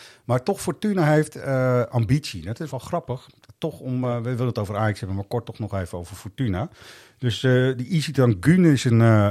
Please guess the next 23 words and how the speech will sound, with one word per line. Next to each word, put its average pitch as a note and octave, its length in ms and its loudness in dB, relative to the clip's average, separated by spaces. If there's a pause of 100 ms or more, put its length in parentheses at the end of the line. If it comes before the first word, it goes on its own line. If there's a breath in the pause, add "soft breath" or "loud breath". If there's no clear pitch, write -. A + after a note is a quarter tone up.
ei-, B2+ 300 -4
de A#2 60 0
eigenaar A#2 340 2
die G#2+ 200 0
nu A#2 220 6
al, D#3+ 360 2
eh, C3+ 220 -2
en G#2+ 100 -4
al F#2+ 140 -4
een F#2+ 100 -6
tijd F#2+ 260 -2
terug B2+ 240 -2
ook A#2+ 160 -2
al B2+ 100 -2
bezig B2+ 360 0
was A#2+ 220 -2
met, A#2+ 320 -2
eh, A#2 380 0 (560 loud breath)
met A#2 200 -2
Fortuna A#2 440 -2
om G#2+ 120 0
dat, G#2 200 -6
eh, G#2+ 300 -2